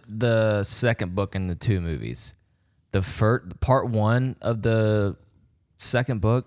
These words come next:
is one of the best of all those, those two thousands, uh, mo-, uh, era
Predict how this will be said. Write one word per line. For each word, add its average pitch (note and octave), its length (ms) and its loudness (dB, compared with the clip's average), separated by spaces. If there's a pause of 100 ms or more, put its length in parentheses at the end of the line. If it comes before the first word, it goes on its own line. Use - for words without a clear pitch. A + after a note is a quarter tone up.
(760)
is G2+ 280 2
one G#2 320 0
of G2 220 -2
the A#2+ 220 2
best G2+ 500 0
of F#2 140 -2
all A#2 240 4
those, A#2+ 640 0
those G#2 480 -2
two A#2+ 240 0
thousands, A2+ 840 2
uh, G2+ 300 2
mo-, G#2 220 0
uh, F2+ 580 0
era F#2+ 640 2